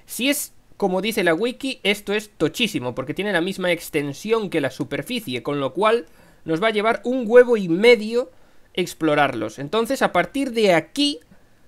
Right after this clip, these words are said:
pues vamos a grabar más, eh, s-, con menos cortes, o incluso con ningún corte. Vamos a explorar toda esta zona de cuevas, a ver qué es lo que encontramos. No tengo ni puñetera idea de qué narices me voy a encontrar aquí abajo. A ver, me sé cuatro cosas por haber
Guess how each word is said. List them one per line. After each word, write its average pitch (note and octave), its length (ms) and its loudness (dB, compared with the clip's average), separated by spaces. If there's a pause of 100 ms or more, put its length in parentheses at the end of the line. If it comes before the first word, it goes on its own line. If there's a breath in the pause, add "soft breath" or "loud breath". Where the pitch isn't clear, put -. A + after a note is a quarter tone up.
(120)
pues E3 160 0
vamos A3 220 0
a A#3+ 60 2
grabar G3+ 340 4
más, G3+ 500 0
eh, D3+ 540 2
s-, - 180 -14 (300)
con E3 160 2
menos F#3+ 240 0
cortes, F3 380 2
o D3 180 -2
incluso D#3+ 340 -4
con E3+ 180 0
ningún D3+ 320 0
corte. E3 280 0
Vamos D3+ 260 -4
a D3+ 40 -16
explorar E3+ 420 -2
toda G#3 240 -2
esta F3+ 220 -2
zona F3 180 0
de D3 140 -4
cuevas, G3 400 -4 (500 soft breath)
a D3 80 0
ver G3 140 0
qué G#3+ 80 -2
es G#3 60 -2
lo G#3 100 -2
que F#3+ 80 -2
encontramos. C3+ 640 -2 (480 soft breath)
No C#4+ 300 4
tengo D4 580 2
ni A#3 240 -4
puñetera A#3 960 2
idea A3 500 2
de E3 200 -4
qué G#3+ 180 -6
narices G3 460 -2
me F3 80 0
voy E3+ 160 2
a E3+ 40 2
encontrar E3 380 0
aquí D3+ 160 0
abajo. F3 300 0
A - 20 0
ver, D3 220 -2
me D#3 140 -4
sé G3 140 -4
cuatro G3+ 300 0
cosas A3 240 -2
por D#3 160 -2
haber E3 340 0